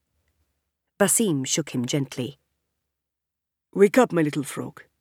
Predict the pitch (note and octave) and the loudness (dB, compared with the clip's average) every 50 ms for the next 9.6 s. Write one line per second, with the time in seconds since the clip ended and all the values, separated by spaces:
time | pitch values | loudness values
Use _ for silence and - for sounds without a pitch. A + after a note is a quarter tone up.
0 | _ _ _ _ _ _ _ _ _ - C4 C4 - A3+ A3 - - _ _ _ | _ _ _ _ _ _ _ _ _ 2 4 4 2 -2 -6 -6 -12 _ _ _
1 | _ _ _ _ _ _ _ _ _ _ _ _ _ _ _ _ _ _ _ _ | _ _ _ _ _ _ _ _ _ _ _ _ _ _ _ _ _ _ _ _
2 | _ _ _ - G#3 E3 G#3+ A3+ A3+ G#3+ G#3 - G3+ E3+ D3+ C3 A#2+ B2 - - | _ _ _ -2 0 2 4 4 2 2 2 0 0 0 -2 -2 -2 0 0 2
3 | - D3+ C#3 - - - E3+ D3+ - - D#3 C#3+ C#3+ - _ _ _ - - F#3 | 0 0 -4 -4 -4 -4 -4 -4 -4 -2 -4 -4 -4 -6 _ _ _ -6 -2 0
4 | G3+ F#3+ F3+ D#3 - - C#3+ C3 C3 C3 C#3+ C#3 - C#3+ C#3 - - E3+ E3 D#3 | 0 0 0 -2 -4 -4 -4 -4 -2 -2 -4 -4 -2 -2 -4 -2 -2 -2 -2 -2
5 | C#3+ - D3+ - - - D#3 D#3 D#3+ - - - - _ _ _ _ _ _ _ | -4 -6 -8 -8 -6 -6 -6 -4 -4 -4 -4 -6 -6 _ _ _ _ _ _ _
6 | _ _ _ _ _ _ _ _ _ _ _ - G#3+ A3+ G#3+ A3 G#3 - F#3+ F3 | _ _ _ _ _ _ _ _ _ _ _ 2 4 4 4 4 2 2 0 0
7 | E3 D#3 - - - A3+ A#3+ G#3 D#3+ C#3 B2 - - F#3 E3 D#3+ D3 C#3+ C#3+ C3+ | 0 -2 -2 -2 -4 -4 -4 -2 -4 -2 -2 0 0 0 0 0 0 -2 -2 -2
8 | E3 E3+ F3 E3 - - D#3 D3+ D3+ C#3+ - - - - - E3+ D#3 E3+ F#3 D#3 | -2 -2 -2 -4 -4 -4 -2 -2 -2 -2 -4 -10 -14 -8 -6 -4 -4 -2 -4 -2
9 | E3 E3 F3 E3 C#3+ D#3+ - - - - - | -2 -2 -2 -4 -6 -8 -8 -8 -8 -8 -8